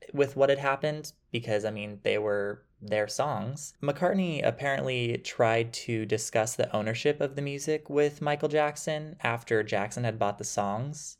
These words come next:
One of the things that McCartney had an issue with was the Beatles' music starting to be in commercials. The Beatles, up until this point, their music had not been in commercials,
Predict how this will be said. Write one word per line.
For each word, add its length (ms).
One 160
of 80
the 80
things 440
that 440
McCartney 540
had 240
an 80
issue 400
with 400
was 420
the 100
Beatles' 440
music 640
starting 480
to 160
be 300
in 260
commercials. 1000
The 80
Beatles, 840
up 160
until 260
this 220
point, 420
their 140
music 340
had 140
not 200
been 140
in 120
commercials, 840